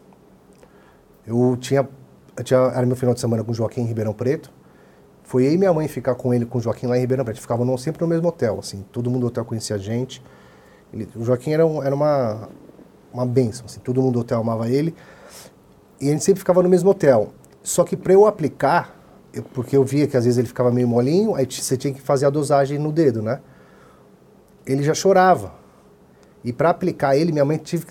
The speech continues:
minha mãe teve que ajudar o Joaquim pra, pra, pra fazer a picadinha no dedo e depois pra aplicar a insulina. Eu lembro que naquele mesmo dia eu liguei pra Natália e pro Guilherme, era, já era tarde já, era, acho que era umas dez horas da noite.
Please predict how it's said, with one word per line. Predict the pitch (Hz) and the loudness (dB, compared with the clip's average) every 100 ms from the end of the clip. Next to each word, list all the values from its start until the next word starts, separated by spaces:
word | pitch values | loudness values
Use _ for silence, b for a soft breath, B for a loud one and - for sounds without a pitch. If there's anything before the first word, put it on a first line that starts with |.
| - 139 | -14 -4
minha | 131 | 0
mãe | 147 | 0
teve | 151 147 | -2 -4
que | 156 | -4
ajudar | 139 131 143 160 - | 0 2 2 0 -6
o | 131 | -2
Joaquim | 127 123 135 165 | 0 0 -4 -6
pra, | 160 151 | -4 -4
pra, | - 139 120 - - - - | -4 -6 -6 -10 -20 -16 -4
pra | 113 - - | -4 -4 -6
fazer | 113 123 | -2 -2
a | |
picadinha | 147 139 135 127 | -4 0 2 4
no | 123 | 2
dedo | 113 131 170 | 2 2 2
e | |
depois | 170 165 160 | -2 -4 -6
pra | 160 | -4
aplicar | 156 160 - | -6 -4 0
a | 175 | 0
insulina. | 170 156 110 90 - - B B B B 127 | 0 -4 -4 -6 -12 -20 B B B B -2
Eu | |
lembro | 131 160 | 0 0
que | 156 | 0
naquele | 151 165 165 | -2 0 0
mesmo | 165 202 196 | 4 4 4
dia | 139 113 160 | -2 0 0
eu | |
liguei | 143 117 131 | 0 0 0
pra | 123 113 | 0 -2
Natália | 110 120 110 | -2 -2 -4
e | |
pro | - | -6
Guilherme, | 110 117 127 123 | -2 2 4 4
era, | 117 107 - b b b b | 2 0 -4 b b b b
já | 123 | 2
era | 151 | 2
tarde | 160 147 170 127 104 | 2 4 4 2 -4
já, | 95 | -6
era, | 92 107 | -4 -6
acho | - | -6
que | 110 | -4
era | |
umas | 113 107 - - - B B B B B B _ - | -2 -2 -4 -12 -16 B B B B B B _ -6
dez | 113 131 120 | 0 2 2
horas | 117 107 | 0 -2
da | 101 | -4
noite. | 110 156 175 - | -2 -2 -2 -8